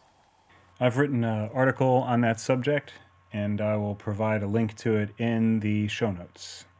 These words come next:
There's a conscious being within all things,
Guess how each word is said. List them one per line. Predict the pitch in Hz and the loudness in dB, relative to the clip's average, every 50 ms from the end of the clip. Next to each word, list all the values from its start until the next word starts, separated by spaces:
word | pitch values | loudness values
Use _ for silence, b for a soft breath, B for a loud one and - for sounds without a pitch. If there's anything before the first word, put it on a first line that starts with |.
| _ _ _ _ _ _ _ _ _ - - 113 | _ _ _ _ _ _ _ _ _ -14 -12 -2
There's | 101 120 120 104 | 2 2 4 4
a | 117 110 | 4 2
conscious | 104 - - 131 127 123 120 - 123 110 - | 2 2 4 6 6 6 6 6 4 4 4
being | 107 104 110 117 113 101 90 90 92 101 - - _ _ | 2 4 4 6 6 4 4 0 -2 -4 -6 -10 _ _
within | 107 110 113 117 120 117 | 0 2 4 4 6 6
all | 117 117 117 113 | 8 8 8 6
things, | 110 - 131 120 110 95 80 82 - - - - | 6 4 4 4 4 2 0 -4 -10 -12 -14 -16